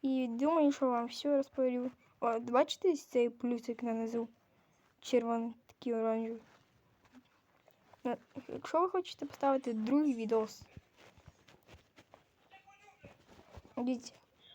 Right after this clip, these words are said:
Можете, наприклад, матеріал. Матеріал. Там, коротше, матеріал. Початок. Кінець. Прикласти любов. Нашу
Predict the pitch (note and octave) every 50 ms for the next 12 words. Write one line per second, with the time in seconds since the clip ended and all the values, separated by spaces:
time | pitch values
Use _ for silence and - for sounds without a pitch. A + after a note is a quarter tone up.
0 | - _ _ - - C#4 D#4+ E4 D#4+ D4 C#4+ - C#4 C4+ C4+ C4 C4+ C4 C4 C4
1 | C4 B3+ B3+ B3 B3 B3+ C4 C4 - C4 B3 A#3+ A#3 A3 A3 A3 A#3 D4 - _
2 | _ _ _ A#3+ A3+ A3 A3 - - G#3+ A3 G#3 G3+ G#3 A#3 B3 - - - _
3 | _ _ - - - - - - - _ - - - - - - B3 A#3+ A#3+ A#3
4 | B3 A#3 A#3 A#3 A#3 - - A3+ A3 A3 - A3+ G#3+ G#3+ A3 A#3 C4+ - _ _
5 | - - - _ _ - - - - - - - - - - - - - - -
6 | - - - - - - - - - - _ _ _ - - - - - - -
7 | - - - - - - - - - - - - - _ - - - _ - -
8 | - - - - - - - C#4+ D4+ C#4+ - C4 A#3+ B3 B3+ - C#4 C#4 - -
9 | - _ _ _ _ _ - - - - - - - - _ - - C#4 C4 B3
10 | A#3 A3+ A3+ A#3 B3+ - - - - - - - - - - - - - - -
11 | _ _ - _ _ - - _ _ _ _ _ - B3+ A#3+ A#3+ - A#3 A3+ A3+
12 | A3+ _ C4 C4 B3+ A#3+ A#3 A3 A3 G#3+ G#3 A3+ B3+ C4 - _ _ _ _ _
13 | _ B3 A#3 A3+ A3 A3 G#3+ G#3+ G#3 G#3 G#3+ - - _ - B3+ C4+ C4+